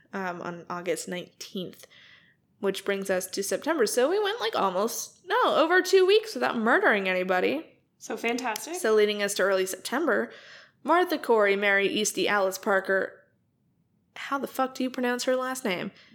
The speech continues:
Speaker 2: I don't know. I would say Pudeator, but I don't know.
Speaker 1: And Pudeator.
Speaker 2: <laughs>
Speaker 1: Uh, poor Dorcas Hoare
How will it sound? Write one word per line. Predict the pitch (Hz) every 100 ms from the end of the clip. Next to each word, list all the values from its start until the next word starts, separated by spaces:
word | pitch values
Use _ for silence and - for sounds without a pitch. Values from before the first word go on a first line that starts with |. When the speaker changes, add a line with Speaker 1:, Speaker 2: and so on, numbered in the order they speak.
| - _ _ -
Speaker 2:
I |
don't | 220 233
know. | 226
I |
would | 220 220
say | 226 220
Pudeator, | - 196 196 202 214 208
but | 190
I | 226
don't | 214 214
know. | 233 269
Speaker 1:
And | - 302
Pudeator. | - 277 214 208 202 214 262
Speaker 2:
<laughs> | 320 - 494 554 - 659 - - -
Speaker 1:
Uh, | 226 233 233
poor | - 381 381
Dorcas | 370 339 339 320 320
Hoare | 311 277 262 220 196 185